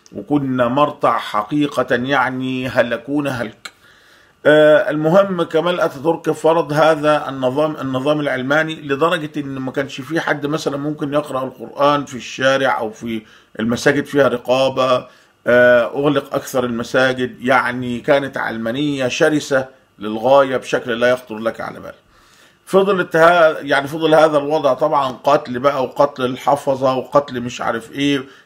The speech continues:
استئصال، استئصال بمعنى كلمة إيه؟ استئصال. فده هو اللي أسس العلمانية في تركيا، مش أردوغان.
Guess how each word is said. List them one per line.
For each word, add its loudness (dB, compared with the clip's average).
استئصال، 0
استئصال 0
بمعنى -4
كلمة -6
إيه؟ -4
استئصال. -14
فده 6
هو 4
اللي 2
أسس -2
العلمانية -2
في -12
تركيا، -6
مش -10
أردوغان. -2